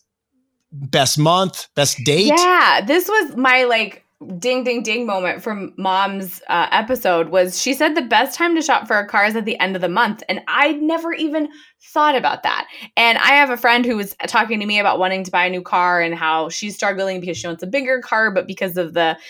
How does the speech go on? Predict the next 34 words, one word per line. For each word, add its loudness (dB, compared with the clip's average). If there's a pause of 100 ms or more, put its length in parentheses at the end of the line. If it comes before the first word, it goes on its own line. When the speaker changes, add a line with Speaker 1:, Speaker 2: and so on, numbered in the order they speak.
(100)
Speaker 2:
supply 2
chain -2
shortage, 0
you -4
know, 0
it's -4
hard -2
to -8
find -4
cars 0
because -4
guess -2
what? 2
Computer 0
parts -4
were -6
hard -4
to -10
find. 0
And -2
so 0
it's -8
hard 0
to -4
put -2
them -2
in -2
cars 2
and -6
cars 4
are 4
hard 2
to -2
find. -6